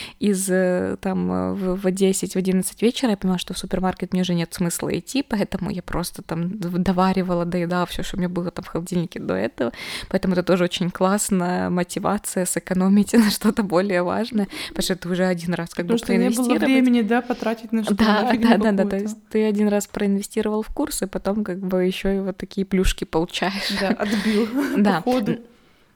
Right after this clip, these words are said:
Speaker 1: да, да. Но я вот последнее, что щас вот скажу, прежде чем мы перейдем, э, к тому, о чем я сегодня с тобой хотела поговорить. Э, мы сегодня ходили на экскурсию в Верховный суд,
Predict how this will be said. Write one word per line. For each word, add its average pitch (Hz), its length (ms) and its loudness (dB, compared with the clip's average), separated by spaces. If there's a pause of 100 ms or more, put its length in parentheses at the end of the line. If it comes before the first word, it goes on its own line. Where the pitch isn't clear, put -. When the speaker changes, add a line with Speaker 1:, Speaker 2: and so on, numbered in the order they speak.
(140)
Speaker 1:
да, 196 240 0
да. 170 180 -4
Но 214 340 6
я 196 220 4
вот 190 140 -2
последнее, 180 420 2
что 165 160 -6
щас - 260 -10
вот - 140 -10
скажу, 165 380 -8
прежде 170 300 -6
чем 147 180 -4
мы 165 100 -4
перейдем, 170 540 0
э, 190 100 -2
к - 80 -8
тому, 170 240 -2
о 190 60 0
чем 170 180 -4
я 185 100 0
сегодня 190 260 0
с - 80 -2
тобой 196 200 0
хотела - 260 -4
поговорить. 202 440 -2 (340)
Э, 175 240 2
мы 180 300 4
сегодня 185 420 2
ходили 175 360 -2
на 170 160 0
экскурсию - 720 0
в 175 80 -8
Верховный 190 440 2
суд, 180 300 -4